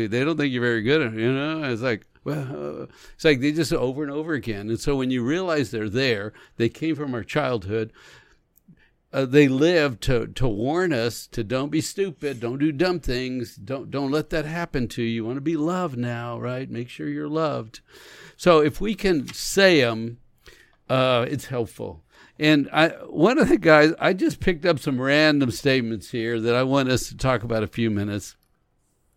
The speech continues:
There are single guys in here and married guys in this, in this, these comments.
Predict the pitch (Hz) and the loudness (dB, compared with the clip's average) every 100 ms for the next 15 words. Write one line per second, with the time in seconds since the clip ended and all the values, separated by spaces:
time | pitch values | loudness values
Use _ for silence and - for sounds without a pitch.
0 | _ _ - - - - - - - 147 | _ _ -20 -20 -20 -20 -20 -14 6 6
1 | 131 - 175 190 202 190 165 170 170 - | 6 2 2 2 0 -2 0 2 2 0
2 | 165 139 151 160 156 135 131 131 139 131 | -2 0 0 0 0 -2 0 2 2 0
3 | 104 107 101 101 107 101 101 - - - | -2 -6 -6 -6 -8 -8 -10 -12 -18 -16
4 | 104 104 101 95 - - - 113 107 - | -10 -10 -8 -10 -12 -16 -8 -4 -4 -6
5 | 113 104 95 95 104 - | -6 -4 -6 -8 -12 -18